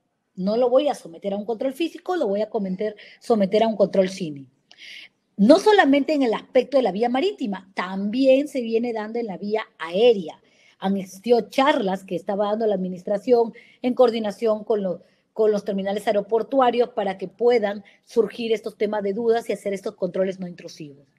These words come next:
Y si hubiera un control físico, por ejemplo, en el norte, el especialista de aduana se va a Tambo Grande, hace su aforo de mango, su aforo de palta, y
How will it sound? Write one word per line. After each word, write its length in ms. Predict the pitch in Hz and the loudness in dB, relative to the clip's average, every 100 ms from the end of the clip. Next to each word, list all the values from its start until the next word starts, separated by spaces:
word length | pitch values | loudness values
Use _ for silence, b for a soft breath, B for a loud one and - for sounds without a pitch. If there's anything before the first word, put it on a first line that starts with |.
| B B B B | B B B B
Y 120 | 285 | 0
si 100 | 277 | 2
hubiera 300 | 302 320 427 | 4 8 8
un 100 | 294 | 6
control 380 | 277 269 254 254 | 2 0 0 -2
físico, 720 | - 277 233 - - 226 - - | -2 -4 -4 -6 -8 -6 -6 -6
por 140 | 165 | -6
ejemplo, 340 | - 208 202 | -4 -4 -2
en 100 | 208 | -2
el 140 | 208 208 | -2 0
norte, 460 | 254 196 - 262 _ _ _ b b | 2 2 -2 -8 _ _ _ b b
el 160 | 208 | -2
especialista 640 | 196 - 202 196 208 262 | 0 -2 -4 -2 -2 0
de 60 | 240 | 2
aduana 360 | 254 247 175 160 | 4 4 2 -6
se 160 | 180 | -8
va 120 | 165 | -6
a 60 | 185 | -4
Tambo 300 | 226 220 240 | -4 -2 0
Grande, 460 | 262 247 202 220 - b b | 2 0 -2 -4 -8 b b
hace 280 | 196 202 226 | -8 -4 -4
su 140 | - | -4
aforo 360 | 180 - 233 233 | -6 0 0 2
de 100 | 240 | 2
mango, 540 | 262 262 220 202 214 | 2 2 0 -4 -6
su 100 | 202 | -6
aforo 320 | 160 - 190 208 | -12 -4 -2 0
de 140 | 233 | -2
palta, 520 | 254 269 202 240 269 b b b b b | 0 0 -2 -4 -10 b b b b b
y 300 | 285 294 | -2 -2